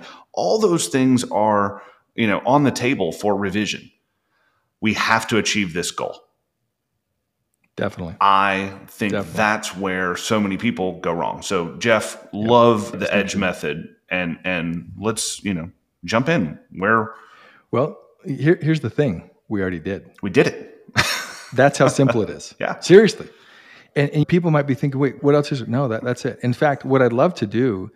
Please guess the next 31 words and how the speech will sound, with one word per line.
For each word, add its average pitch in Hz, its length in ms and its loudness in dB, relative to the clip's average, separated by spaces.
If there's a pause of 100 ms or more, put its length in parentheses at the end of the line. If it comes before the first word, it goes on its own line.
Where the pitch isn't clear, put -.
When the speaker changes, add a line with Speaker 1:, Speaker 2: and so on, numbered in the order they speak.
(520)
Speaker 2:
is 117 200 0
create 139 280 2
a 107 80 2
simple 127 560 0
one-page 107 920 -4 (360)
P 127 160 -2
D 113 120 0
F 104 180 -2
of 95 80 -10
this 87 340 -10 (140)
that 120 100 -8
you 98 140 -6
can 104 160 0
download 92 420 -2 (500)
and 98 160 -2
say, 92 300 -4 (340)
"Here's 139 260 0
a, 127 100 4
just 139 240 -2
in 151 80 2
case 143 260 0
you 131 60 -2
wanna 131 220 -2
review 127 640 -4
and, 123 100 -4
and 123 180 -6
remind 110 300 -2
yourself." 107 340 -8 (380)
But - 260 -2
that's 127 200 -4
it. 175 200 -2